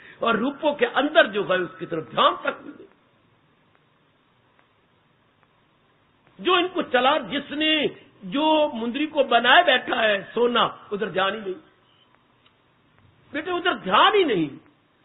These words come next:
ए, आप मुझे बताएंगे स्वर्ण कैसे लिखते हैं? बहुत सी जानिए-, जानकारी करवाने की कोशिश कर रहा हूं। हिंदी में, राष्ट्रभाषा में आप स्वर्ण कैसे लिखेंगे?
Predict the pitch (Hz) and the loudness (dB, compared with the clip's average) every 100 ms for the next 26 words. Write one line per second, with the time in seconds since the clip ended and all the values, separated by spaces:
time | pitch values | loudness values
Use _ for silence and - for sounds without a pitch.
0 | _ - 196 - 214 226 240 226 196 190 | _ 0 0 0 -4 -4 -8 -10 -6 -2
1 | 180 196 208 - - _ _ _ _ _ | -2 -2 -8 -10 -16 _ _ _ _ _
2 | _ _ _ _ _ _ _ _ _ _ | _ _ _ _ _ _ _ _ _ _
3 | _ - 175 196 202 190 185 196 175 - | _ -8 -4 -4 -4 -8 -6 -6 -6 -10
4 | 175 165 180 - _ _ _ _ _ _ | -12 -12 -14 -20 _ _ _ _ _ _
5 | _ _ _ _ _ _ _ _ _ _ | _ _ _ _ _ _ _ _ _ _
6 | _ _ _ _ _ _ _ _ _ 247 | _ _ _ _ _ _ _ _ _ -4
7 | 269 - 190 185 196 190 - 165 175 185 | -2 -6 0 0 0 -6 -12 -4 -2 -2
8 | 170 170 170 165 156 175 160 - 170 175 | -4 -4 -6 -6 -6 -6 -10 -12 -12 -12
9 | - 151 131 131 123 - _ _ _ _ | -12 -12 -10 -12 -16 -20 _ _ _ _
10 | _ 208 247 320 240 - 220 208 185 208 | _ -6 -4 -4 -2 -2 -6 -4 -4 -2
11 | 226 196 220 220 220 - 254 269 208 208 | -4 -2 -4 -4 -6 -4 -4 -4 -8 -8
12 | 151 - 117 | -10 -14 -20